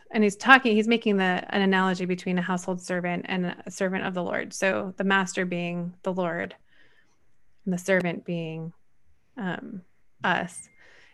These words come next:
It says, "Before his own Lord, he stands or falls, and he will stand because the Lord is able to make him stand." I think, like, my understanding of what I'm reading there, and I,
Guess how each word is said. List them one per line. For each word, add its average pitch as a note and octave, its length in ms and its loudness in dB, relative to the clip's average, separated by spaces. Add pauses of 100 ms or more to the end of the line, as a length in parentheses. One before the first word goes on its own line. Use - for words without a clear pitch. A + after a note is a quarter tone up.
(120)
It G#3+ 100 -4
says, G3+ 220 0
"Before B3+ 400 4
his B3+ 200 2 (140)
own B3+ 540 4 (280)
Lord, G3+ 520 2
he F#3 180 -4
stands G3 460 -2
or F#3+ 160 -6
falls, E3 680 -6
and G3 140 -4
he G3+ 180 0
will G3 160 0
stand F#3 640 0
because F#3 360 -6
the F#3+ 120 -4
Lord G3 400 0
is F#3+ 220 -6
able F3 380 -4
to F3+ 120 -8
make F3 300 -2
him F3 180 -8
stand." - 580 -8 (680)
I A#3 140 8
think, C#4 280 2 (200)
like, A#3+ 220 2
my A3 160 4
understanding A3 680 2
of A#3+ 120 0
what A3+ 240 4
I'm A3 160 2
reading A#3+ 300 2
there, B3 360 2
and G3+ 200 -2
I, G3+ 140 -2